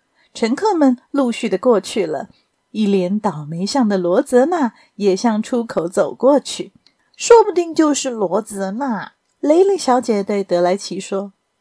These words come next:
“你说呢？”“我想啊，要是给加尼马尔和罗泽娜照一张合影，那倒是挺有意思的。小姐，您来照吧，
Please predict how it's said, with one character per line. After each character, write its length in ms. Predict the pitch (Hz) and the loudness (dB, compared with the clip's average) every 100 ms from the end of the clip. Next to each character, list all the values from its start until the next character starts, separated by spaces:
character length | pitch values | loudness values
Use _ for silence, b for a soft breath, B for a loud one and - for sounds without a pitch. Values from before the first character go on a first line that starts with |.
| - | -6
“你 100 | 302 | -2
说 220 | - 381 | 0 2
呢 480 | 403 453 427 392 392 _ _ _ - | 2 4 6 6 2 _ _ _ -4
？”“我 120 | 220 | -2
想 200 | - 165 | -2 -4
啊， 320 | - 76 - B _ | -6 -8 -8 B _
要 200 | 349 285 | -4 -2
是 140 | 277 | -4
给 200 | 254 185 | -4 -4
加 260 | 190 269 311 | -2 -2 -2
尼 200 | 277 269 | -4 -8
马 220 | 277 247 | -4 0
尔 280 | 302 302 202 | 2 2 2
和 160 | - 262 | 0 -2
罗 420 | 247 233 269 392 | 0 2 4 2
泽 260 | 339 311 | 0 -2
娜 440 | 392 349 302 247 247 | 0 2 2 0 2
照 260 | 285 233 | 4 4
一 120 | 214 214 | 2 -2
张 260 | 220 240 | -2 -2
合 380 | 285 208 185 302 | -6 -2 4 4
影， 600 | 311 202 160 139 117 147 | 4 -2 -12 -14 -16 -6
那 120 | 202 | -4
倒 240 | 190 175 165 | 0 0 0
是 120 | 196 | -4
挺 220 | - 175 | -6 -4
有 200 | 196 180 | 2 4
意 360 | 143 185 254 196 | 2 -4 -6 -4
思 200 | - - | -6 -10
的。 160 | - - _ | -14 -20 _
小 220 | - 160 170 | -4 0 0
姐， 280 | 170 131 _ _ | 0 -2 _ _
您 360 | 202 165 180 269 | -18 -12 -10 2
来 240 | 277 240 | 4 6
照 280 | 247 262 196 | 8 8 8
吧， 300 | 135 80 | 6 0